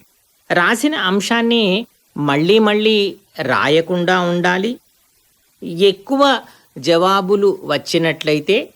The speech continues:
మనం నిర్ధారించిన జవాబులు పూర్తి చేసిన తర్వాత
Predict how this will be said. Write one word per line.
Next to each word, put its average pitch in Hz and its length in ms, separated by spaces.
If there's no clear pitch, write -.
మనం 160 400
నిర్ధారించిన 170 840
జవాబులు 170 560
పూర్తి 175 500
చేసిన 156 300
తర్వాత 151 640